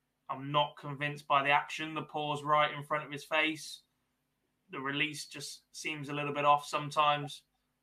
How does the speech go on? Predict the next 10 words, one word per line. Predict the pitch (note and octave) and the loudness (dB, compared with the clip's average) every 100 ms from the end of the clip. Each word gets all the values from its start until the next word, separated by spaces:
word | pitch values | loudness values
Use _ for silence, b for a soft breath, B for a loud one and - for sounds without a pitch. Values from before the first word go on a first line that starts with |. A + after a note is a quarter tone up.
| - | 2
Um, | C3 C3 C3 A#2+ _ _ _ _ _ _ | 6 6 4 -4 _ _ _ _ _ _
so, | - | -4
yeah, | C#3 C3 | 0 0
that's | B2+ - | 0 -2
probably | C3+ C3 | -2 2
how | B2 | 2
I'd | |
rank | C3 C3 B2+ | 2 -2 -4
'em. | A#2+ | -10
Webster, | B2 B2+ - - B2 | -4 -4 -4 -8 -6